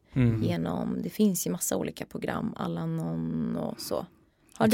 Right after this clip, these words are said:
Speaker 2: du någon
Speaker 3: otroligt mycket
Speaker 2: Ja.
Speaker 3: sånt det finns, alltså, du kan jobba med.
Speaker 2: Precis.
Speaker 3: Ehm, vi kan prata om det längre fram.
Speaker 2: Ja,
Speaker 3: Mm.
Speaker 2: spännande.
Speaker 3: Mm.
Speaker 2: Ja, men så, men sen har det hänt så mycket andra grejer på, på vägen så att det, jag har inte riktigt,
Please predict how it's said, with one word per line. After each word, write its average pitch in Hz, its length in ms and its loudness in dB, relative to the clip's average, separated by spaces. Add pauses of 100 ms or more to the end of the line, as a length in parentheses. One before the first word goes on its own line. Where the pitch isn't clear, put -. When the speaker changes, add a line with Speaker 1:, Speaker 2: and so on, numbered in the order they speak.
Speaker 2:
du - 60 -
någon - 140 8
Speaker 3:
otroligt 123 540 6
mycket 101 240 0
Speaker 2:
Ja. 98 80 -2
Speaker 3:
sånt 214 320 8
det 107 60 -4
finns, - 480 -6
alltså, 113 160 -4
du 117 80 -4
kan 110 140 -4
jobba 104 120 -4
med. 104 140 -4 (680)
Speaker 2:
Precis. 107 580 0
Speaker 3:
Ehm, 104 460 -8 (500)
vi 110 200 0
kan 117 140 4
prata 104 220 4
om 104 60 6
det 101 80 4
längre 101 200 0
fram. - 220 -4
Speaker 2:
Ja, 285 180 6 (180)
Speaker 3:
Mm. 117 260 6
Speaker 2:
spännande. 226 580 6
Speaker 3:
Mm. 107 340 4
Speaker 2:
Ja, 247 80 6
men 247 160 8
så, 247 240 0
men 240 120 8
sen 254 160 6
har 254 60 6
det 240 60 4
hänt 226 280 2
så 202 100 -2
mycket 196 220 0
andra 214 240 6
grejer 156 280 4
på, - 280 0
på 208 100 0
vägen 190 420 6
så 165 120 -2
att 180 120 -4
det, - 200 -2
jag 196 60 -2 (480)
har 214 80 2
inte 196 120 2
riktigt, - 580 -4